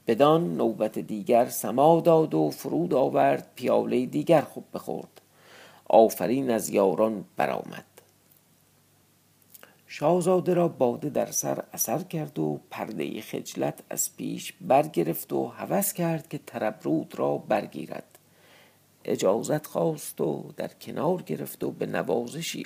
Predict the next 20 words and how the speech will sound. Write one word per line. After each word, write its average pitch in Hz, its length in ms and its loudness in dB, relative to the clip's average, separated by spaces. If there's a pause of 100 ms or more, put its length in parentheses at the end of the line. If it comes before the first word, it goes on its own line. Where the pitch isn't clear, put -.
(100)
عاشقانه 98 960 -2 (600)
در 104 160 2
مقامی 151 760 2
سوزناک 120 840 -4 (100)
بنواخت، - 600 -6 (1000)
چنان - 280 -6
که 165 120 -2
روح 117 260 -4
افزا - 320 -4
را 170 300 2
عقل 139 340 2
فرو - 360 -4
ماند 170 300 0
و 131 80 -2
بپرسید 165 680 -2 (560)
که 107 100 -8
این 165 180 -2
جوان 180 420 2 (360)
از - 200 -2
شماست 170 680 2